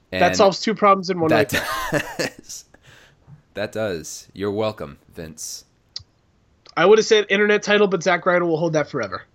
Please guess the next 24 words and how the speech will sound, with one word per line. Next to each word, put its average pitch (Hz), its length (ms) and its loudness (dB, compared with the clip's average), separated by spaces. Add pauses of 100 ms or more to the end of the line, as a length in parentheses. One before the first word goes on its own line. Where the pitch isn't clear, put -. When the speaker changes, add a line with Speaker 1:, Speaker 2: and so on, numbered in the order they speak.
(380)
Speaker 1:
Yeah, 71 160 -12
and 76 80 -12
that's - 180 -12
dumb. 57 200 -14
He 90 160 -8
would. 85 240 -12
He, - 200 -14
I'd - 180 -10
cut - 160 -10
him - 120 -20
too. - 140 -18 (280)
I 85 120 -8
have 85 120 -10
no 80 140 -14
use 73 220 -18
for 73 100 -20
Zack 71 180 -18
Ryder. 60 260 -16
Speaker 2:
<laughs> - 40 -10
Speaker 1:
I, - 1300 -2
I 82 120 -6
just - 180 -16
don't. 64 220 -18 (680)
Um, 87 800 -4